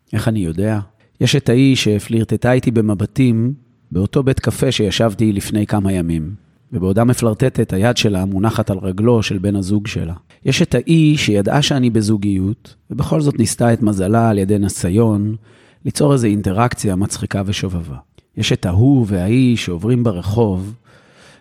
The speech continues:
ומסתובבים לאחורה לראות האם ההוא הסתכלו גם. וכולם מחפשים אישורים ל-"אני יפה, "ואני סקסי", "ואני חכם", ועוד.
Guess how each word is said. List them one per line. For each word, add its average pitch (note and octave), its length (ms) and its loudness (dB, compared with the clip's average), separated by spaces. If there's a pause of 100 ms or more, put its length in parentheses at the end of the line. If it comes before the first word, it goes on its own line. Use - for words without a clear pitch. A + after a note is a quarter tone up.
ומסתובבים A2 760 0
לאחורה A#2 680 2
לראות G#2+ 440 -2
האם B2+ 200 2
ההוא C3 380 2 (120)
הסתכלו A#2 480 -2
גם. F#2+ 220 -4 (440)
וכולם C#3 320 0
מחפשים C#3+ 460 0
אישורים C3 480 2
ל-"אני G2+ 720 -2
יפה, A2+ 640 2
"ואני E2+ 260 -4
סקסי", A2+ 720 0
"ואני E2+ 240 -4
חכם", G2+ 800 0 (540)
ועוד. A2 640 0